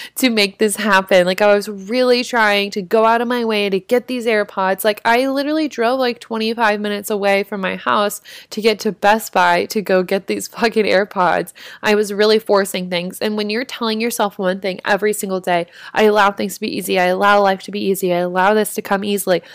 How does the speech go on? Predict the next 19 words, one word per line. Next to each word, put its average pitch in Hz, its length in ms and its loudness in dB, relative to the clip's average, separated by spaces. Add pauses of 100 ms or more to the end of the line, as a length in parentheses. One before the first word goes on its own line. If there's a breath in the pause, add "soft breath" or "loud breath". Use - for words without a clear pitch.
(140 loud breath)
and 233 140 -2
then 226 120 0
you 226 120 -2
do 202 240 0
another 208 400 0
thing, 302 380 -6 (240 loud breath)
that 226 160 2
creates 262 340 -4
duality. 190 840 -2 (300 loud breath)
And 220 240 2
then 208 280 2
the 208 100 0
universe 196 640 0
is - 160 -2
like, 190 200 -2
"Whoa, 190 600 2
you're 202 260 -4
telling 254 400 -2
me 208 560 -2